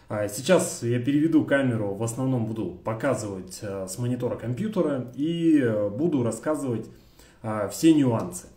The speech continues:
Если вдруг у вас возникнут вопросы, а желательно, чтобы они возникли, я, конечно же, подробно на них отвечу, а, м, и постараюсь, э, сделать так, чтобы этот прямой эфир у нас с вами прошёл интересно, а самое главное, полезно.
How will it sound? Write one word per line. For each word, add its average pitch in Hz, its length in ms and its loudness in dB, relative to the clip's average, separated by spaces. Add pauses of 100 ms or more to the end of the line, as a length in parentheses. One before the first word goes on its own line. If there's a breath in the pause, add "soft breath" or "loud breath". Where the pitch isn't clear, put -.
(160 soft breath)
Если 175 360 4
вдруг 151 280 4
у 123 60 -2
вас 117 220 0
возникнут 127 500 -2
вопросы, 120 640 0
а 123 80 -4
желательно, 131 400 2
чтобы 113 320 -4
они 120 140 0
возникли, 127 520 0
я, 104 120 -2
конечно 135 420 -2
же, 110 160 -6
подробно 127 680 2
на 120 140 0
них 123 240 -2
отвечу, 165 600 -4 (560 loud breath)
а, 110 360 0
м, 110 540 -2 (280)
и 175 240 2
постараюсь, 147 880 0
э, 104 300 -4
сделать 117 420 2
так, 170 160 0
чтобы 123 300 0
этот 117 240 -2
прямой 120 380 2
эфир 185 260 -2
у 123 80 2
нас 135 260 -2
с - 60 -18
вами 135 180 -2
прошёл 123 420 -4
интересно, 117 680 -2
а - 20 -10
самое 131 380 -2
главное, 107 420 -2
полезно. 101 520 -4